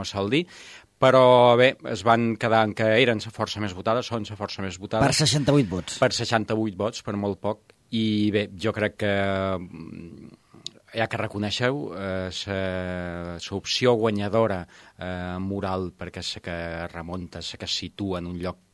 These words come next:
Speaker 1: que ningú li donava, ningú donava. De fet, crec que aquestes porres que han vingut fent aquí a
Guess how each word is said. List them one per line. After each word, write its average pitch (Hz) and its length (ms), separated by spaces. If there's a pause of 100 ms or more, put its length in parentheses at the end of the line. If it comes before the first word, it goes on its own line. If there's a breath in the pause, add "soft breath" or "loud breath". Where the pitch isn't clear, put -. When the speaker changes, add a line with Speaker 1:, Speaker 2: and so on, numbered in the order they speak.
Speaker 1:
que 113 80
ningú 95 360
li 120 120
donava, 90 420
ningú 104 640
donava. 98 460 (360 loud breath)
De 101 160
fet, 120 220
crec 107 180
que 110 80
aquestes 101 300
porres 101 300
que 104 100
han 98 100
vingut 92 240
fent 87 220 (300 loud breath)
aquí 90 200
a 98 40